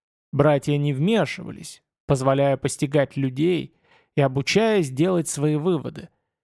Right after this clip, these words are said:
Только Сеим, видя меня у реки, беззлобно усмехался. Иногда ее зов терялся среди остальных, и тогда я перебирал каждый,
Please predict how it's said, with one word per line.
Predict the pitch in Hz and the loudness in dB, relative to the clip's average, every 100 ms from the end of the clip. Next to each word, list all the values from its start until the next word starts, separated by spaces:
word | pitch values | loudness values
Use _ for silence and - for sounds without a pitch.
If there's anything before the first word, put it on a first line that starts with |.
| _ _ | _ _
Только | 147 220 - 208 | 4 4 4 0
Сеим, | - 214 170 156 151 | 2 2 2 2 0
видя | 127 139 135 | -2 -2 -2
меня | 135 135 131 | -2 0 0
у | 131 | 0
реки, | 131 135 180 202 180 | -2 -4 -4 -4 -4
беззлобно | 139 131 143 127 131 151 180 151 | -4 0 0 0 0 0 0 0
усмехался. | 131 - 131 - 131 123 - 160 - _ _ _ _ _ _ _ _ - | -2 -4 -6 -2 -2 -2 -6 -12 -16 _ _ _ _ _ _ _ _ 0
Иногда | 160 170 147 202 | 4 2 4 2
ее | 208 202 | 4 2
зов | 160 190 175 | 2 0 0
терялся | - 165 190 165 156 | 0 2 0 0 -4
среди | - 147 143 | -2 -2 0
остальных, | 156 - - 135 160 208 131 - | -2 -2 -2 0 0 -2 -4 -6
и | 151 | -10
тогда | - 123 131 214 | -6 -2 0 2
я | 196 202 | 2 0
перебирал | 175 151 139 165 175 | 0 0 0 0 -2
каждый, | - 208 185 123 - - | 0 0 0 -2 -10 -16